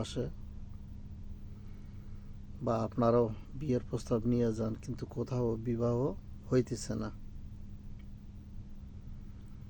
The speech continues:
বিবাহের প্রস্তাব আসে, শেষে আবার বিয়ে হয় না। আবার আপনিও ওরকম হয়তো অনেক জায়গায় গেছেন, ছেলে দেখছেন মেয়ে বিয়ে দেওয়ার জন্য, কিন্তু শেষে দেখা যায়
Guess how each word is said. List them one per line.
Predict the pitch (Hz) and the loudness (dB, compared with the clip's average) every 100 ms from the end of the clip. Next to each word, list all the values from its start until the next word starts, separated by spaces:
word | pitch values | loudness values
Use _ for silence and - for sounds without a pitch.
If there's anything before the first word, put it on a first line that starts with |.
| - - - - - | -12 -10 -10 -10 0
বিবাহের | 120 117 127 123 | 2 4 4 4
প্রস্তাব | 131 - 131 123 113 | 2 6 6 6 2
আসে, | - 147 170 - - - | 2 0 0 -4 -8 2
শেষে | 120 - 123 | 2 4 4
আবার | 120 120 117 | 4 4 4
বিয়ে | 120 120 110 | 4 4 4
হয় | 120 120 | 2 2
না। | 113 - - - - - - - 113 | -2 -6 -10 -10 -10 -10 -8 -2 2
আবার | 120 120 117 | 4 4 4
আপনিও | - 139 143 | 4 6 6
ওরকম | 131 127 131 | 6 4 4
হয়তো | 120 - 123 | 4 2 4
অনেক | 123 127 - - - - - - 123 | 4 2 -2 -8 -8 -6 -8 -4 4
জায়গায় | 127 120 120 117 | 6 6 6 4
গেছেন, | 117 - 117 120 | 2 2 0 0
ছেলে | - 120 117 | 2 2 4
দেখছেন | 113 113 - - 113 120 139 | 4 0 0 0 0 0 0
মেয়ে | 113 113 | 2 2
বিয়ে | 113 120 120 | 2 2 4
দেওয়ার | 120 113 - | 2 2 0
জন্য, | 120 117 113 - - - - - - - - - - - - - - - - - | 0 2 0 -4 -8 -8 -6 -6 -6 -8 -8 -8 -8 -10 -10 -10 -10 -10 -10 -6
কিন্তু | - 113 123 117 120 135 - | -4 -2 0 0 -2 -6 -2
শেষে | - 113 123 | 0 2 2
দেখা | 120 117 120 | 2 4 4
যায় | 120 117 113 | 4 2 0